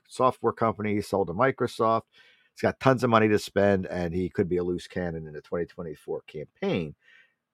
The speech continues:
Could be a, I, well, I would actually put him as the third after, after Ron DeSantis. Of course, Nikki Haley, Nikki Haley, a lot of people don't like Nikki Haley. So I don't, wouldn't call her a rhino, but she's not really a,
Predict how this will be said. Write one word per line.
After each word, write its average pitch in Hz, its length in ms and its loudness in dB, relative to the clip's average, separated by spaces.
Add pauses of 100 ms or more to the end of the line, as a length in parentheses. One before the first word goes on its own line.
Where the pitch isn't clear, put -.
(300)
Could 160 180 4
be 123 180 2
a, 101 60 4 (240)
I, 147 240 2
well, 107 200 -4
I 139 200 -2
would 135 140 2
actually 120 300 -2
put 123 200 0
him 113 240 -2
as 92 200 -4
the 90 100 -4
third 101 400 2
after, 90 540 -6 (340)
after 90 320 -8
Ron 90 260 -2
DeSantis. - 760 -6 (600)
Of 82 160 -12
course, 110 200 4
Nikki 120 260 0
Haley, 143 380 4
Nikki 131 280 -4
Haley, 175 520 2
a 147 80 4
lot 147 160 2
of 147 40 -4
people 156 140 0
don't 147 220 4
like 143 180 4
Nikki 95 240 -4
Haley. 87 320 -2
So 80 140 -10 (120)
I 98 60 -4
don't, 117 220 -4
wouldn't 131 240 0
call 120 220 6
her 55 140 -4
a - 20 -6
rhino, 127 540 2
but 107 220 -2
she's 85 180 -10
not 104 220 -2
really 101 380 0
a, 85 160 -2